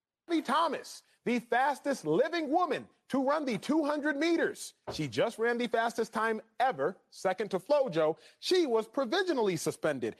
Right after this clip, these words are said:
because she had a whereabouts failure. Three of them.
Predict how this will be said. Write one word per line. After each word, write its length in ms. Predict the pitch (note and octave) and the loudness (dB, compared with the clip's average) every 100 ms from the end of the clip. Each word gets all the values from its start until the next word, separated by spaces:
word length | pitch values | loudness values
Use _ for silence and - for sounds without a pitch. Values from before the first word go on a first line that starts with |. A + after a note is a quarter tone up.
| _ _ | _ _
because 360 | D#4 D#4+ D#4 D4 | -2 0 0 0
she 120 | E4 | 0
had 220 | C4 F#3 G3 | 0 0 2
a 200 | A3+ A#3+ _ _ - | 0 -2 _ _ -2
whereabouts 680 | D4+ F#4+ D#4+ G3+ G3 D#3+ - | 0 2 0 0 -2 -2 -2
failure. 460 | E3+ D3 A#2 G#2 _ _ | 0 0 -2 -8 _ _
Three 200 | F4 D#4+ | -2 0
of 120 | G#3+ | 0
them. 220 | E3 B2+ | 0 -2